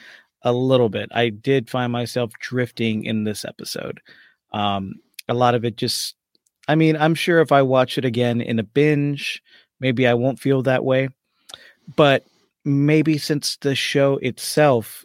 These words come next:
is kind of guilty of, uh, hanging the, uh, the carrot of the ten C over us for, like, five, six episodes already,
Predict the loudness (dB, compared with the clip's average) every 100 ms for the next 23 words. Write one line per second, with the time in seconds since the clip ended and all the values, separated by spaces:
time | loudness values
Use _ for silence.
0 | -8 -6 -4 -4 -4 -4 -4 -2 -2 -4
1 | -4 -4 -4 -4 -4 -8 -16 -20 _ _
2 | _ _ _ _ _ 0 0 -2 -8 -8
3 | -4 0 2 2 2 0 0 2 2 0
4 | -4 -12 _ _ _ _ -4 -4 -4 -6
5 | -10 -10 -12 -14 -20 _ _ -6 -2 2
6 | 4 2 2 2 2 0 -10 -20 _ _
7 | -16 -6 -2 0 0 0 0 0 -4 _
8 | _ _ 2 4 4 0 -2 -6 -4 -2
9 | -2 -6 _ _ _ _ _ _ _ _
10 | _ _ -2 0 0 -2 -4 -2 -2 -4
11 | -2 -4 0 0 0 -2